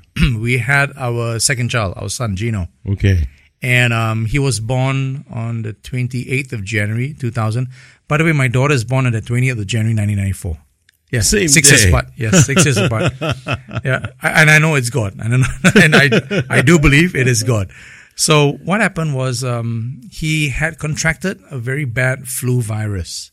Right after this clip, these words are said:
Speaker 2: Okay.
Speaker 1: as a baby.
Speaker 2: Okay.
Speaker 1: Don't ask me how it happened. And so anyway, he had to be admitted into the hospital.
Speaker 2: Okay.
Speaker 1: Um, and the doctor said, "Listen,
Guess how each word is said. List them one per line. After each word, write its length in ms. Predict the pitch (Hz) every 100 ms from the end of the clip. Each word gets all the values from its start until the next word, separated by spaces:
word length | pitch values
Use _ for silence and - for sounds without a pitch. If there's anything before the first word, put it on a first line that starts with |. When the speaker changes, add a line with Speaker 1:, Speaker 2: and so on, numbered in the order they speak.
| -
Speaker 2:
Okay. 360 | 92 80 85 80 - _
Speaker 1:
as 140 | 127 117
a 60 |
baby. 400 | 107 120 98 82 _ _ 87
Speaker 2:
Okay. 260 | 85 90
Speaker 1:
Don't 140 | 85 131
ask 140 | 123
me 80 | 127
how 180 | 113 117
it 80 | 101
happened. 380 | 92 - 120 - _ _ _ _ _ _ _ _ -
And 180 | 143 139
so 140 | 143
anyway, 360 | 160 165 120 113 - - _ _ _ _ _
he 460 | - 156 147 156
had 340 | 123 151 151 139
to 80 | 131
be 140 | 127
admitted 420 | 117 123 135 156
into 160 | 131 113
the 60 | 110
hospital. 500 | 123 - 127 92 127 - -
Speaker 2:
Okay. 220 | 82 76
Speaker 1:
Um, 340 | 76 104 101 -
and 180 | 123 117
the 40 |
doctor 340 | 113 147 - 135
said, 200 | - 131
"Listen, 460 | 131 - 92 -